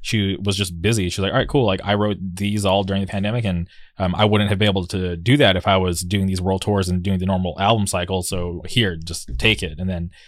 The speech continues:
she comes out with, uh, you know, that was Folklore, and then she comes out with Evermore, uh, you know,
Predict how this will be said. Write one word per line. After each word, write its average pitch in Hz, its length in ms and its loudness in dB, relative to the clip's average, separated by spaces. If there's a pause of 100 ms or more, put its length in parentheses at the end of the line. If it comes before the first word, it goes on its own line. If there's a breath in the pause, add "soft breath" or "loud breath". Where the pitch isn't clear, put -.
(120 soft breath)
she 117 180 -2
comes 107 300 0
out 92 120 0
with, 87 240 -4
uh, 85 160 -2
you 87 120 -4
know, 87 100 -2
that 95 200 2
was 92 120 -2
Folklore, 113 640 -2 (320)
and 107 80 -4
then 101 60 -2
she - 80 -4
comes 104 220 2
out 98 80 4
with 82 120 -6
Evermore, 104 640 4 (320)
uh, 95 140 0
you 87 140 -4
know, 87 180 -2